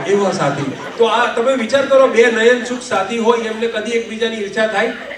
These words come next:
ના થાય, સાહેબ. એને કોઈ સેલ્ફિશનેસ હોતી નથી, એના મનમાં કોઈ જેલસી નથી હોતી, કોઈ કોમ્પિટિશન નથી હોતી. એનું કારણ શું છે કે આ જાય છે છોકરી સુંદર દેખાવડી, "સાલા, તને બી નથી મળવાની, મને બી નથી મળવાની, તો રાખને સહિયારી."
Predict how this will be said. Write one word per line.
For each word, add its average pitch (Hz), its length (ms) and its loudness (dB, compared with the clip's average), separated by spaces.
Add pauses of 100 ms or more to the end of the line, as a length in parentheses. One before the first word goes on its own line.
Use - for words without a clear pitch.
(280)
ના 240 160 4
થાય, 196 180 -2
સાહેબ. 143 220 -8 (360)
એને 160 160 2
કોઈ 262 300 2
સેલ્ફિશનેસ 220 680 -4
હોતી 208 200 -6
નથી, 214 260 -6
એના 214 120 -4
મનમાં 208 300 -4
કોઈ 254 200 -2
જેલસી 208 500 -2
નથી 196 140 -8
હોતી, 190 240 -6
કોઈ 233 220 0
કોમ્પિટિશન 226 520 -6
નથી 175 340 -6
હોતી. 135 280 -8 (300)
એનું 156 200 -2
કારણ 240 240 2
શું 254 220 -4
છે 226 120 -2 (380)
કે 202 60 0
આ 202 140 2
જાય 202 320 2
છે 247 220 -2
છોકરી 185 400 -4 (340)
સુંદર 185 360 0
દેખાવડી, 170 600 -6 (280)
"સાલા, - 260 -12
તને 170 260 -2
બી 208 120 -2
નથી 202 240 -2
મળવાની, 170 420 -2
મને 156 220 2
બી 220 140 0
નથી 208 260 2
મળવાની, 165 420 6 (420)
તો - 80 6
રાખને 277 360 4
સહિયારી." 214 500 4